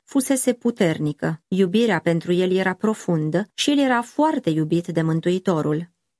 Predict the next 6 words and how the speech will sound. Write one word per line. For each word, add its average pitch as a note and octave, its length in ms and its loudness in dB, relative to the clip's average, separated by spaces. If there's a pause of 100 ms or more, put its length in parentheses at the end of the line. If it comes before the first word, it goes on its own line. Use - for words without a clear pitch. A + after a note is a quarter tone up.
(560)
Pentru A3 320 0
Lazar F#3 540 2
a C#4+ 60 2
și C#4+ 180 0
fost D4+ 280 -2
săvârșită F3+ 800 0